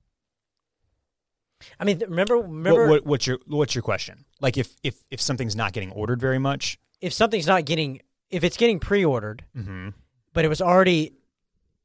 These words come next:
Speaker 1: on the chopping block as to Howler wasn't sure they were gonna actually produce that. It was in the lookbook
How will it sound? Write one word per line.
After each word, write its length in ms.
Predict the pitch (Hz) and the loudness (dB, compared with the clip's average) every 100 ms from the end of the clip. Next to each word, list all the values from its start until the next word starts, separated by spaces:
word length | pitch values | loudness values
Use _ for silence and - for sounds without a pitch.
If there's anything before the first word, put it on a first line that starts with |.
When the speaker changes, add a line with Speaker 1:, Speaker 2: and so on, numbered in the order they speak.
| _ | _
Speaker 1:
on 160 | 170 160 | -2 0
the 60 | |
chopping 440 | - 175 156 151 120 | 0 2 2 0 -4
block 320 | 127 127 123 | -2 -2 -4
as 320 | - 127 - | -6 -6 -6
to 460 | - 135 127 123 139 _ _ _ _ _ | -8 -6 -4 -6 -12 _ _ _ _ _
Howler 340 | 139 151 151 | -2 0 0
wasn't 300 | 127 135 131 | -2 -4 -4
sure 160 | - 135 | -6 -6
they 100 | 127 | -4
were 80 | 123 | -6
gonna 140 | 120 | -8
actually 320 | 120 113 123 | -8 -8 -8
produce 380 | 113 107 107 - | -10 -10 -10 -10
that. 160 | 110 110 | -10 -10
It 20 | |
was 120 | 110 | -6
in 100 | 160 | -2
the 60 | 185 | 2
lookbook 520 | 160 120 127 127 | 2 2 -2 -4